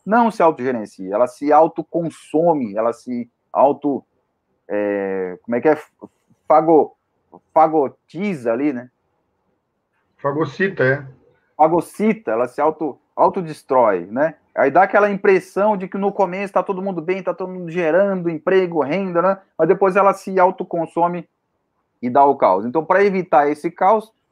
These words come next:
Speaker 1: tem o planejamento, né? Tem a, as estratégias pra, pra se desenvolver. E quem pensa isso não são os think tanks privados, não são os fóruns, né?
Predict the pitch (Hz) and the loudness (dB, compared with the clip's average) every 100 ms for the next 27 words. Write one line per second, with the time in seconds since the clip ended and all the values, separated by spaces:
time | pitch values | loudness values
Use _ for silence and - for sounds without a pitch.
0 | _ 170 165 180 170 175 196 202 202 214 | _ -2 2 0 0 2 2 2 0 -2
1 | 214 160 156 151 127 131 107 - _ _ | -4 -4 -4 -4 -4 -2 -4 -10 _ _
2 | 87 101 107 123 - 147 147 123 127 127 | -4 -4 -4 -8 0 0 2 0 0 -2
3 | 120 - 117 107 _ _ 117 120 135 127 | -8 0 0 0 _ _ -2 0 -2 -6
4 | 143 143 156 156 175 170 190 - 226 220 | -2 2 2 2 0 -2 -6 -2 -2 2
5 | 202 202 190 185 160 151 151 151 165 180 | 0 0 0 0 0 0 -4 -2 0 0
6 | 160 - _ - 175 - 180 196 185 127 | -2 -8 _ -12 -12 -10 -6 -6 -8 -16
7 | - _ 156 113 135 175 143 104 95 - | -20 _ -6 -2 2 2 0 -6 -14 -20
8 | _ _ _ _ 120 127 180 165 - - | _ _ _ _ -4 0 0 0 -2 -6
9 | 143 160 180 156 120 101 - _ _ _ | 2 4 6 4 0 -8 -16 _ _ _
10 | 104 147 175 | 0 2 2